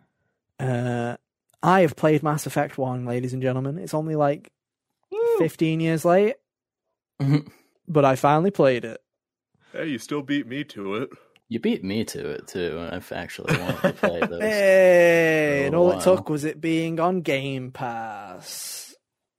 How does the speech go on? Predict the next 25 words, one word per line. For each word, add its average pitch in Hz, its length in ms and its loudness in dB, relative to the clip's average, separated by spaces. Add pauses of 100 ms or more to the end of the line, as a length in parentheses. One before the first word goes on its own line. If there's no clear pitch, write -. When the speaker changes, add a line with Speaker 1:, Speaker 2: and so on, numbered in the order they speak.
(380)
Speaker 1:
Great 156 300 0
deal, 139 280 0
or 117 120 -2
whatever 117 240 -4
the 127 60 -12
fuck - 340 -10
everyone 123 260 -8
has 120 140 -14
to 123 60 -16
say 131 120 -8
on 117 100 -8
a 135 60 -14
podcast 120 420 -10
after 127 220 -10
they 123 280 -10
say 131 200 -8
the 127 100 -8
words 127 260 -6
Game 123 240 -12
Pass. 127 500 -10
What's, - 280 -8
what's 147 240 -8
the, - 280 -12
what's 156 180 -10
the, 156 180 -10